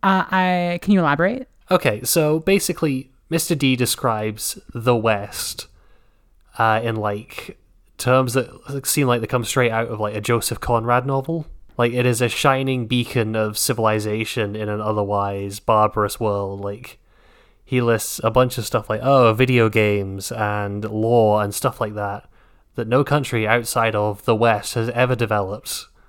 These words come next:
Speaker 2: And it's just, uh, like, that's, that's rough to read, but on the other hand, I don't know if that's something that we're supposed to be like, "Okay, this is just true."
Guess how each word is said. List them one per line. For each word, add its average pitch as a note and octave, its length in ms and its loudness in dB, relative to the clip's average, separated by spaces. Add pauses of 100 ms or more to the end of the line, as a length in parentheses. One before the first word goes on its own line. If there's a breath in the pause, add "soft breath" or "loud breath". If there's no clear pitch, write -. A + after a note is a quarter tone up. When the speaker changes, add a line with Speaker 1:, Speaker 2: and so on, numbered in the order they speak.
(140)
Speaker 2:
And A#2+ 80 0
it's A2+ 160 0
just, - 380 -6 (180)
uh, D3+ 1500 -2 (360)
like, C#3 300 -2
that's, - 500 -2 (640)
that's D#3 280 0
rough D#3+ 300 2
to D#3+ 120 2
read, A#2+ 380 0
but C#3 100 2
on C3 80 0
the C3 80 4
other C3 160 4
hand, A#2 220 0
I G#2+ 80 2
don't A#2 380 0
know A2+ 380 2
if G#2+ 220 -4
that's - 460 -6 (580)
something A2+ 320 -2
that A2 80 0
we're A2 80 -2
supposed - 420 -4
to A2 60 -10
be A2 80 -2
like, G2 180 -4
"Okay, C#3+ 280 2
this B2 180 0
is A#2 100 -2
just - 200 -4
true." G2+ 440 -6